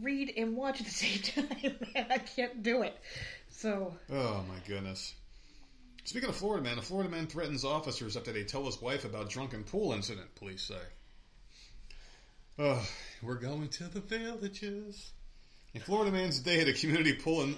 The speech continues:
Speaker 2: the villages took a drastic turn when he was arrested after drunkenly threatening to break a police officer's throat.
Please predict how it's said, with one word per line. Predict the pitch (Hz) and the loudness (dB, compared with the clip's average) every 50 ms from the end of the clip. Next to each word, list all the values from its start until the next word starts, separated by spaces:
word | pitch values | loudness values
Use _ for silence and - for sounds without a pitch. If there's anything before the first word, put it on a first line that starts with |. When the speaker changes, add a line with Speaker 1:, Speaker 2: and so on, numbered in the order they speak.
| - 143 143 | -4 -4 -2
Speaker 2:
the | 190 | -2
villages | 196 196 220 214 214 220 214 196 190 190 196 202 202 196 196 196 - - - - - - - - - - | 0 2 2 2 2 0 0 -2 -4 -2 -2 -2 -2 -2 -4 -8 -10 -16 -18 -20 -20 -20 -20 -20 -10 -6
took | - 151 131 | -4 0 2
a | 139 123 | 2 2
drastic | - 135 160 180 190 190 180 - | 2 2 2 4 4 4 2 0
turn | - - 185 185 190 185 | -2 -2 0 0 2 2
when | 160 | 2
he | 170 202 | 2 4
was | 208 202 190 190 | 4 2 2 2
arrested | 185 196 202 196 - 190 180 | 2 2 2 2 2 0 0
after | 175 170 - 160 | -2 -2 -2 -2
drunkenly | 156 - - 147 190 226 - 226 226 220 220 | -2 -2 -2 -2 -2 -2 -2 -2 -2 -2 -2
threatening | - - 160 196 202 185 190 196 | -2 -2 0 0 0 2 2 2
to | 190 170 | 2 2
break | - 156 165 170 165 156 | 2 0 0 0 0 -2
a | 135 | -2
police | 131 - - 143 160 175 170 - - | -2 -2 -4 -2 -2 -2 -2 -2 -4
officer's | 143 147 - 147 135 - 151 139 - | -4 -4 -4 -4 -4 -2 -2 -4 -4
throat. | - 123 117 123 123 107 - - - | -6 -4 -2 0 0 0 0 -2 -6